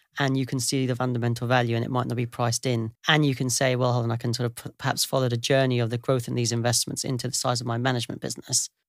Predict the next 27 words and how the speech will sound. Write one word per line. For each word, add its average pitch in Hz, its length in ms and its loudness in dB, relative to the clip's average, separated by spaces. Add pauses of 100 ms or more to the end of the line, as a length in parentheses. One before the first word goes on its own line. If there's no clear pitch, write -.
(100)
then 156 340 4
you 165 180 4
are 147 100 6
locking 135 400 0
in 131 180 2
some 123 220 0
of 131 160 -4
the, 123 200 -2 (340)
some 139 220 2
of 120 160 0
your 113 200 -2 (180)
carry, 131 260 0
for 120 140 -6
example, 120 540 -2
in 120 420 0
sort - 160 -6
of 113 100 -6
moving 120 320 2
from 123 200 -2
one 120 180 2
fund 117 220 -2
to 113 80 -8
the 120 40 0
next, - 400 -2 (360)
but 135 100 2
also 135 280 2
you're 127 280 2